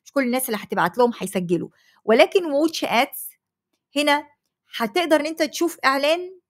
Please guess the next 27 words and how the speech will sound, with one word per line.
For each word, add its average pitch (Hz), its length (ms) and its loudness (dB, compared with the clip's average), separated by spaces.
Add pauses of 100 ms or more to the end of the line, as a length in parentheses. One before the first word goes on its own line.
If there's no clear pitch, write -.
مدته 240 400 0
حوالي 254 340 4
عشر 240 440 0 (120)
ثواني، 240 460 -2 (600)
وبعد 262 720 2
ما 226 200 -2
تشاهد 220 480 -4
هذا 226 300 2
الإعلان 285 640 2 (320)
هيبتدي 233 460 2
إن 240 100 -6
أنت 254 480 0
يديك 208 360 -14 (120)
credits 226 420 0
أو 208 100 0
يديك 202 400 -6
أربعين 214 560 2 (140)
نقطة. 196 400 0 (300)
طب 247 180 2 (100)
هتقول 285 340 2 (100)
لي 294 100 4
أستخدم 302 440 0
في - 160 -6
إيه 285 240 2
الأربعين 214 480 2
نقطة 202 260 0
دول؟ 185 300 2